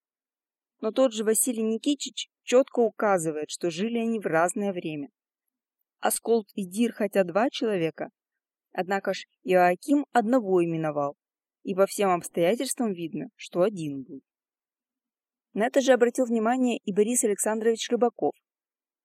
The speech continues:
Личность князя Дира нам непонятна. Чувствуется, что его имя искусственно присоединено к Асколду,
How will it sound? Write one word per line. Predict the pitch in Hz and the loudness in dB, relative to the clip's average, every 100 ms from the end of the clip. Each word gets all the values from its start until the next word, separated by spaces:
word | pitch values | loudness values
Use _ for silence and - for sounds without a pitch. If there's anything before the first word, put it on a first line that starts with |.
| _ _ - | _ _ -4
Личность | 208 196 196 175 | -4 -2 -2 -4
князя | - 185 175 151 151 | -4 0 0 0 -4
Дира | 143 185 254 233 | -4 0 2 2
нам | 175 202 | 0 -2
непонятна. | 196 208 175 139 131 143 135 _ _ _ _ | -2 -4 -4 -4 -6 -16 -20 _ _ _ _
Чувствуется, | - 220 - 190 - | -2 -2 0 -4 -2
что | 185 - | -4 2
его | 190 180 | 2 2
имя | - 226 247 233 | 0 0 0 0
искусственно | - 277 - 170 156 | -2 -2 -2 -4 -4
присоединено | 170 - 190 180 202 202 175 | -4 -4 -4 -2 -2 0 0
к | |
Асколду, | 196 - 190 143 131 | -2 -2 -2 0 -4